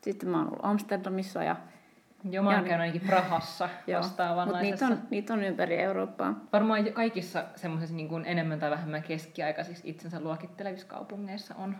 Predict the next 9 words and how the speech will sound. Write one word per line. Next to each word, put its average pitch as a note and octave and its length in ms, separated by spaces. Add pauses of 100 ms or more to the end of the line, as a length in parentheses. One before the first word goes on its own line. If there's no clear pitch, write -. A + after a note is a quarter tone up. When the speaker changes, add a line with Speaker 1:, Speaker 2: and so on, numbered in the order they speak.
(120)
Speaker 1:
Joo, F#3+ 180
Speaker 2:
mä G3 60
luulen. F#3 300 (200)
Speaker 1:
joo. G#3 140 (1900)
Ja - 120 (100)
näissähän G#3+ 600
on F#3 60
siis F3+ 220
kyse G3 480